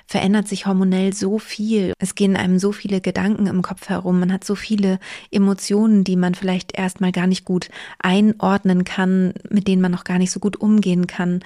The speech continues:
Und in dieser Zeit ist es auch hormonell so, unter anderem hormonell, dass sich die meisten Schwangeren besonders wohlfühlen, wenn sie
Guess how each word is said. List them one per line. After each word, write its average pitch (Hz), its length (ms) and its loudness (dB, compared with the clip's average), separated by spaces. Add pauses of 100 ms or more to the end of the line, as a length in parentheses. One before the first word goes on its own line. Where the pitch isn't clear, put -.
(640)
Und 196 160 2
in 196 120 4
dieser 196 340 0
Zeit 247 540 -6 (200)
ist 202 160 -6
es 202 160 -6
auch 190 240 -6
hormonell 196 580 2
so, 165 400 -4
unter 185 220 -2
anderem 180 340 0
hormonell, 196 540 0 (360)
dass 202 440 -2
sich 190 500 -4 (240)
die 202 80 0
meisten 196 560 -2
Schwangeren 196 720 0
besonders 190 560 -2
wohlfühlen, 185 600 0
wenn 180 220 0
sie 180 300 -2